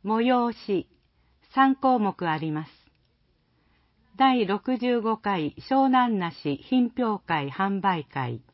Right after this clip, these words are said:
問い合わせ、農政課。電話、零四六二三五四八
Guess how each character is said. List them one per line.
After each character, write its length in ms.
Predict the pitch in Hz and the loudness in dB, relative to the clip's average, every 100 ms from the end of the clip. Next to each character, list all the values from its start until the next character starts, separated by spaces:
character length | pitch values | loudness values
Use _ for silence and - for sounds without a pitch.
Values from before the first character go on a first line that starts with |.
| _ _ _ _ _ _ _ | _ _ _ _ _ _ _
問 200 | 233 240 | -4 0
い 80 | 233 | 0
合 120 | 214 | 0
わ 160 | 208 - | -2 -4
せ、 220 | - 170 - - _ | -8 -8 -10 -20 _
農 160 | 196 214 | -4 -4
政 340 | 220 208 185 - | -4 -4 -4 -4
課。 220 | 170 156 _ _ _ _ _ _ _ | -6 -6 _ _ _ _ _ _ _
電 300 | 180 202 196 | -4 -2 -2
話、 240 | 185 175 - _ _ _ _ | 0 -2 -4 _ _ _ _
零 280 | 233 262 262 | 0 2 2
四 300 | 247 226 185 | 2 0 -2
六 500 | 165 - 180 165 - _ | -4 -4 -6 -6 -8 _
二 260 | 196 262 269 | 2 4 4
三 400 | - 233 185 139 | 2 0 0 -2
五 280 | 156 156 - _ _ _ | -2 -4 -6 _ _ _
四 280 | 208 247 254 | -2 0 0
八 180 | 240 233 | 0 -4